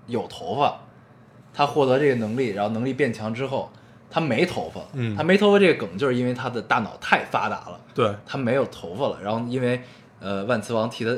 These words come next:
Speaker 1: 是他替谁挡了一枪，他腿中枪了，
Speaker 2: 对。
Speaker 1: 然后他必须坐着轮椅。
Speaker 2: 对。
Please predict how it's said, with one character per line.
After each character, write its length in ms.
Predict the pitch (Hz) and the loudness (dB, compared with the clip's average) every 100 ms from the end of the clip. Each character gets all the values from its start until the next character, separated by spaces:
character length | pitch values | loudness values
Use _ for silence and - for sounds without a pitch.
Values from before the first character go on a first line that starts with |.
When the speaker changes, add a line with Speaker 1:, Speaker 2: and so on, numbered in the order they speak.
| - | -4
Speaker 1:
是 560 | - - - - 110 - | -10 -12 -10 -8 -8 -4
他 160 | 127 | -4
替 220 | 131 - | -4 -4
谁 160 | 113 120 | -2 -2
挡 220 | 120 - | -2 -4
了 80 | 110 | -6
一 40 | |
枪， 140 | 107 120 | -4 -2
他 80 | 120 | -2
腿 220 | - 92 | -4 -6
中 180 | 120 110 | -4 -2
枪 240 | 127 127 | -2 -2
了， 100 | 131 - | -2 -2
Speaker 2:
对。 100 | 123 | 0
Speaker 1:
然 100 | 107 | 2
后 60 | 107 | 0
他 80 | 113 | -4
必 140 | 113 | -4
须 120 | 113 | -4
坐 200 | 123 117 | -2 0
着 80 | 101 | 0
轮 120 | 104 | 0
椅。 160 | 110 107 - - | -2 -6 -12 -6
Speaker 2:
对。 220 | - 104 | 0 0